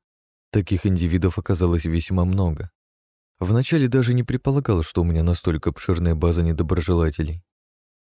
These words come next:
Если же говорить о числовых пропорциях, то это где-то семьдесят пять к двадцати пяти.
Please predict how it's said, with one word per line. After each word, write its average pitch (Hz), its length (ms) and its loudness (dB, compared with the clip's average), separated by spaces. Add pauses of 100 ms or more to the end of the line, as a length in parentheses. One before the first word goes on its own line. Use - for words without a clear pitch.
Если 82 280 2
же 85 140 2
говорить 87 440 0
о 82 60 2
числовых 87 500 0
пропорциях, 95 680 -2 (320)
то 117 120 2
это 147 160 0
где-то 131 320 0
семьдесят 120 500 -2
пять 98 220 0
к - 100 -10
двадцати 107 460 -2
пяти. 85 420 -4